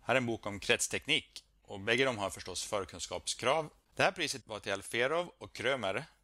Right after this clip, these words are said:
som tillsammans med Kilby la grunden, enligt Nobelkommittén, till den moderna informationstekniken. Och integrerad krets, det är det som är i datorchip, och halvledare är fysiken som ligger bakom.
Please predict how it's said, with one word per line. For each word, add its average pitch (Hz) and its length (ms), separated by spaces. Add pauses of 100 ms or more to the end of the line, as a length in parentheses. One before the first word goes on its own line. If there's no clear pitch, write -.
(160)
som 110 300
tillsammans 110 380
med 107 140
Kilby 104 600
la 113 220
grunden, 113 580
enligt 98 260
Nobelkommittén, 92 680 (180)
till 147 140
den 156 100
moderna 107 440
informationstekniken. 104 1040 (180)
Och 123 80
integrerad 127 420
krets, 202 300
det 135 60
är 123 40
det 117 120
som 107 160
är 107 40
i 104 60
datorchip, 101 880 (240)
och 113 120
halvledare 117 800 (240)
är 110 100
fysiken 117 520
som 101 100
ligger 98 160
bakom. 95 440